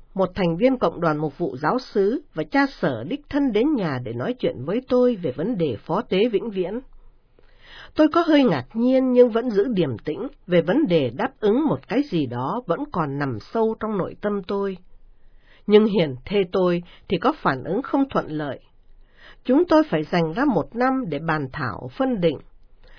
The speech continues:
Cuối cùng, nàng chấp thuận và tôi chính thức gia nhập nhóm chuẩn bị tiến đến chức vụ phó tế vĩnh viễn. Đọc lời Chúa trong sách Đệ Nhị Luật.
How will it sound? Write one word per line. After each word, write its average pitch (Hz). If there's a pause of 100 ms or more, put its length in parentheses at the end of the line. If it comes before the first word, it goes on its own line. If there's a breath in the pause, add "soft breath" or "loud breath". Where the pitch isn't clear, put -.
(160 soft breath)
Cuối 330
cùng, 175 (280)
nàng 156
chấp 302
thuận 147 (280 soft breath)
và -
tôi 226
chính 233
thức 320 (100)
gia 240
nhập 196
nhóm 151
chuẩn 135
bị 143 (100)
tiến 226
đến 202
chức 294
vụ 165
phó 151
tế 202 (160)
vĩnh 220
viễn. 185 (1800)
Đọc 175
lời 165
Chúa 170
trong 220
sách 285
Đệ 175
Nhị 147
Luật. 135